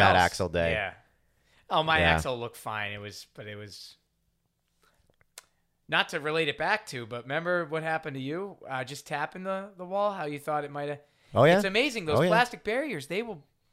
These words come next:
Speaker 1: They will bend shit.
Speaker 2: It's crazy.
Speaker 1: Plastic barriers
Speaker 2: I
Speaker 1: and
Speaker 2: didn't think
Speaker 1: cones.
Speaker 2: anything of it.
Speaker 1: Cones will do it.
Speaker 2: Yeah.
Speaker 1: Cones will bend stuff. I've seen spindles bent because of cones. I've seen axles bent because of cones. Carts are a little bit on the fragile side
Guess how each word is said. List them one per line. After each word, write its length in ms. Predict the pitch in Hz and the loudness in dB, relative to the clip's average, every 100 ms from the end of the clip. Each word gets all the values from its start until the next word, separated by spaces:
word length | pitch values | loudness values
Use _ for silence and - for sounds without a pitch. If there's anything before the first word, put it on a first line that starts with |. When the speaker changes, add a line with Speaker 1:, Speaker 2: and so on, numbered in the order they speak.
| _ _ _ - | _ _ _ 4
Speaker 1:
They 100 | 170 | 6
will 100 | 214 | 6
bend 220 | 208 208 | 4 4
shit. 240 | 101 - - _ _ _ | 0 -2 -12 _ _ _
Speaker 2:
It's 120 | - | -14
crazy. 340 | - 127 110 107 | -4 -4 -4 0
Speaker 1:
Plastic 320 | 123 139 - | 2 2 2
barriers 280 | 143 147 139 | 4 4 6
Speaker 2:
I 80 | 180 | 4
Speaker 1:
and 60 | 233 | 6
Speaker 2:
didn't 60 | |
think 120 | 190 | 6
Speaker 1:
cones. 60 | 220 | 6
Speaker 2:
anything 220 | 175 147 | 4 -2
of 140 | 135 160 | -4 0
it. 60 | |
Speaker 1:
Cones 220 | 117 139 156 | 2 2 0
will 60 | |
do 140 | 98 101 | 0 -2
it. 100 | - | -2
Speaker 2:
Yeah. 300 | 127 147 147 - | -4 -4 -4 -8
Speaker 1:
Cones 240 | 101 110 | -6 -4
will 60 | 110 | -2
bend 180 | 95 92 | -2 -2
stuff. 280 | - 85 - | -4 -4 -4
I've 140 | 85 - | -10 -6
seen 140 | 101 | -6
spindles 440 | - 110 104 101 87 | -2 -2 0 -2 0
bent 200 | 98 - | -2 -2
because 280 | - 104 92 | -6 -6 -6
of 80 | |
cones. 280 | - 98 101 | -6 -6 -2
I've 120 | 98 | -4
seen 140 | - 90 | -4 -6
axles 380 | 69 87 - 85 | -6 -6 -8 -8
bent 180 | 87 95 | -10 -10
because 280 | - 95 92 | -12 -10 -10
of 80 | 90 | -6
cones. 360 | 92 92 113 _ _ _ _ _ _ _ _ _ _ _ _ | -6 -6 -10 _ _ _ _ _ _ _ _ _ _ _ _
Carts 280 | - 131 143 | 0 2 2
are 160 | 139 | 4
a 60 | 135 | 4
little 180 | 139 139 | 2 4
bit 80 | 131 | 4
on 120 | 131 | 2
the 60 | |
fragile 320 | - 131 131 110 | 2 4 4 2
side 320 | 90 78 | 0 0